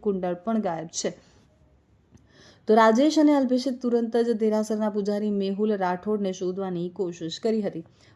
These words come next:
પરંતુ તે પણ ગાયબ હતા. રાજેશે તરત જ દેરાસર ટ્રસ્ટના તમામ સભ્યોને ફોન કરી અને ચોરી થયા હોવાની જાણ કરી દીધી હતી. તો દેરાસરના તમામ ટ્રસ્ટીઓ આવ્યા હતા અને કેટલી વસ્તુઓની ચોરી થઈ છે, તે મામલે તપાસ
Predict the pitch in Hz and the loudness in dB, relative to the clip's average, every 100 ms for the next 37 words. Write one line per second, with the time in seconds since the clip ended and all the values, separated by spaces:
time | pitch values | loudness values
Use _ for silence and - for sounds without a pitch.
0 | - 277 269 269 254 233 226 220 202 180 | 2 2 2 0 -2 -2 -2 -4 -4 -6
1 | 180 185 170 170 _ _ - 202 214 240 | -6 -6 -8 -8 _ _ -4 -2 -2 -4
2 | 262 247 233 226 247 233 254 247 - 196 | -4 -2 0 0 0 0 0 -2 -8 -4
3 | 220 220 220 226 269 247 254 262 247 240 | 0 2 0 -2 -4 -4 -6 -2 -4 -2
4 | 220 214 220 226 220 220 214 208 202 214 | -2 -2 -2 -2 -2 -4 -6 0 0 0
5 | 220 226 247 220 202 - 214 214 220 220 | 0 0 2 0 -2 -2 -2 -2 -4 -6
6 | 190 196 196 185 190 190 185 175 175 185 | -6 -4 -6 -6 -6 -6 -8 -8 -8 -6
7 | 196 208 233 240 262 302 - - - - | -4 -2 2 2 2 -2 -6 -20 -16 0
8 | 247 220 226 220 220 254 254 262 247 220 | 2 4 4 2 2 0 2 0 0 0
9 | 214 233 226 220 - 214 202 202 208 202 | 0 0 -2 -4 -4 -2 0 0 -2 -2
10 | 240 240 208 202 226 254 214 208 220 208 | -2 -2 -4 -4 -2 0 0 -2 -4 -2
11 | 196 - 220 247 254 226 202 202 196 196 | -4 -4 -2 0 0 -2 -2 -4 -4 -4
12 | 196 185 196 185 175 175 175 | -2 -4 -6 -8 -8 -10 -10